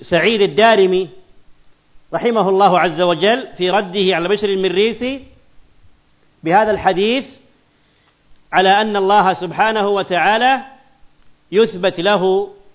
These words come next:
عينان. قال الدارمي رحمه الله: "والعي-، والعور عند الناس ضد البصر، والأعور عندهم ضد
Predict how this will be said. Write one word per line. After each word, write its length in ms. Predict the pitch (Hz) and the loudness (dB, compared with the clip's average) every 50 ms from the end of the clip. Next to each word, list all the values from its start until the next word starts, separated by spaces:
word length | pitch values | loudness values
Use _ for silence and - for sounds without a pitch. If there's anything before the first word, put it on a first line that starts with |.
| _ _ _ _ _ _ - | _ _ _ _ _ _ -2
عينان. 500 | 160 180 180 180 190 208 196 165 135 - - - - - - - - - - _ _ _ _ _ _ - | 0 0 2 4 4 4 2 2 0 -6 -12 -18 -20 -20 -20 -20 -20 -20 -20 _ _ _ _ _ _ 2
قال 220 | 196 208 214 202 | 2 4 2 2
الدارمي 480 | 165 208 196 190 190 190 208 220 208 202 | 0 0 0 2 0 0 0 0 0 0
رحمه 460 | 196 185 - 185 196 196 185 170 185 | 0 -2 -2 -2 -2 -2 -2 -4 -4
الله: 420 | 180 180 185 202 220 247 247 226 - - - - _ _ _ - - | -2 2 4 4 4 4 2 -2 -6 -16 -20 -20 _ _ _ -8 -4
"والعي-، 420 | 170 170 165 156 196 226 226 220 | -2 -2 0 0 0 0 -2 -2
والعور 640 | 175 185 175 170 156 196 226 226 214 208 202 185 | -4 -4 -4 0 0 0 2 2 2 0 0 0
عند 220 | 160 190 196 185 185 | -2 -2 -4 -4 -4
الناس 800 | 180 180 175 190 202 220 233 240 254 247 - - - - - _ _ _ _ _ _ _ _ _ _ _ _ - 151 | -4 -4 -2 -2 -2 0 0 0 -2 -4 -6 -12 -20 -20 -20 _ _ _ _ _ _ _ _ _ _ _ _ -6 -4
ضد 300 | 196 220 190 180 175 220 | -4 -4 -2 -2 0 0
البصر، 500 | 202 190 175 220 220 214 220 190 147 - - - - - - _ _ - _ _ _ - - - - | 0 2 2 0 0 2 2 0 0 -2 -8 -18 -20 -20 -20 _ _ -20 _ _ _ -20 -20 -12 -6
والأعور 720 | 170 165 165 175 185 220 214 220 226 214 208 202 196 180 | -2 -2 0 0 0 0 0 2 2 2 2 2 0 0
عندهم 720 | 170 214 220 208 185 190 185 175 185 220 254 277 285 254 - - - - _ - _ - _ _ _ _ - - - - _ - - - _ _ _ _ - - _ _ _ _ - - - - _ _ _ - - - 139 | -2 -2 -4 -4 -2 -2 -2 0 0 0 -2 -2 -4 -8 -14 -20 -20 -20 _ -20 _ -20 _ _ _ _ -20 -20 -20 -20 _ -20 -20 -20 _ _ _ _ -20 -20 _ _ _ _ -20 -20 -20 -20 _ _ _ -20 -20 -12 -4
ضد 340 | 156 214 226 180 165 165 | -2 -2 -2 -2 -2 0